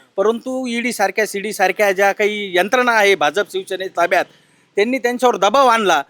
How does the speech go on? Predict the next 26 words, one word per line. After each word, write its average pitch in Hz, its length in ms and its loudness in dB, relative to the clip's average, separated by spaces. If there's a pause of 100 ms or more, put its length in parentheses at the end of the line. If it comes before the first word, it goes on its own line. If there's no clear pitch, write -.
(140)
दबाव 208 240 4
आणल्यामुळे 240 460 0 (140)
त्यांच्यावर 240 380 0
त्या, 240 260 -2 (300)
याच्यामुळे 233 360 -2
ते 233 240 -4
प्रवेश 214 360 -2
घेऊ 240 200 4
शकले 233 300 0
नाही, 202 180 0 (220)
परंतु 214 320 -4
त्या, 226 180 -2
त्यानंतर 226 560 -2
गेल्या 214 240 0
चोवीस 254 300 0
तारखेला 208 320 -2
त्यांनी 208 240 -6
मुंबई 220 320 0
येथे 226 220 0
जाऊन 208 200 -4
मोठ्या 202 260 -4
प्रमाणात 220 380 -2
प्रवेश 220 400 -6
केला. 208 260 0 (300)
उद्धव 196 220 0
बाळासाहेब 190 360 0